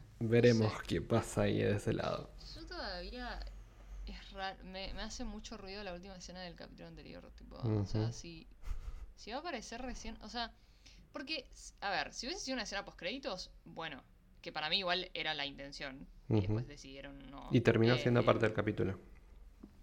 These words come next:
Speaker 2: Sí. Si era una escena post créditos, bueno, está bien, vaya y pase, tipo, no pasa nada si no aparece en el capítulo siguiente. Pero eso fue muy raro.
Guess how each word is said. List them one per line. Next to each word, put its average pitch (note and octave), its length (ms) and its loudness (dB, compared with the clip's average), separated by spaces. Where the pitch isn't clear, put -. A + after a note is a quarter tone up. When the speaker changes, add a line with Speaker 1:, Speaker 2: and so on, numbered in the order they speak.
Speaker 2:
Sí. - 320 -10
Si - 120 -8
era F#4+ 80 -2
una E4 60 0
escena C4 180 0
post G#3 120 -8
créditos, A#3 300 -4
bueno, F#3 260 0
está - 200 -4
bien, E3 360 -4
vaya E3 220 -6
y D#3 60 -8
pase, D#3+ 320 -4
tipo, D3 360 -8
no D3+ 120 -10
pasa D#3+ 180 -10
nada F3 180 2
si E3 80 -10
no D3+ 80 -6
aparece D3 240 -12
en D3 120 -10
el D3 140 -12
capítulo D3 480 -12
siguiente. D3 580 -10
Pero C4 140 -6
eso A#4+ 160 -8
fue D#4+ 180 -8
muy F4 200 -4
raro. - 260 -2